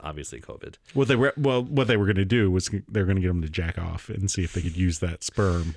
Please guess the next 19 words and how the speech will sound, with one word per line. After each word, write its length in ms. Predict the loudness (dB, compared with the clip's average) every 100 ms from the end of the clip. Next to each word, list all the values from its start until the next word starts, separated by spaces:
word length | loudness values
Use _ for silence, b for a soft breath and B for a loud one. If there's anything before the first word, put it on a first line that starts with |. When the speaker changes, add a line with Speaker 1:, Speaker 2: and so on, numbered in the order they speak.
| -8
Speaker 1:
Oh. 280 | -4 -2 0
Speaker 2:
uh, 160 | -2 0
as 200 | 0 2
donor. 460 | 2 2 0 -2 -8
Speaker 1:
<laughs> 240 | -8 -4
Oh, 120 | -4
yeah. 260 | -2 -2 0
Speaker 2:
Just 160 | 2 2
like 140 | 2
the 60 | 2
pig 200 | 0 0
heart 220 | -2 -4
thing 280 | -6 -10 -10 -18 _
that 80 | -6
they 160 | 0 2
did 120 | 2
Speaker 1:
Oh. 20 |
Speaker 2:
recently. 460 | 2 0 -2 -6 -8
Speaker 1:
Yeah. 240 | -2 -2